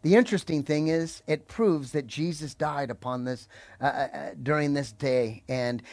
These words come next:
it was recorded in history in what we call non-biblical or extra-biblical writings. And it can be found, and it proves that Jesus died, and the earth did amazing things that day.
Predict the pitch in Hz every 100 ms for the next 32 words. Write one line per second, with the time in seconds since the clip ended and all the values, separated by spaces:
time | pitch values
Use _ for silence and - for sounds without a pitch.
0 | - 135 165 - 151 123 147 - 190 170
1 | 151 139 127 190 - 135 127 139 139 -
2 | 143 135 131 151 165 147 139 139 143 143
3 | 131 151 - - 131 113 120 123 131 120
4 | 117 143 123 104 113 110 - - 165 -
5 | 180 165 160 165 175 190 156 147 - -
6 | 240 240 151 135 - - 165 127 165 147
7 | 156 - 165 180 160 - - - 180 196
8 | 175 180 - 233 190 - 131 208 185 165
9 | 160 160 185 196 160 175 160 214 214 143
10 | 117 95 69 104 87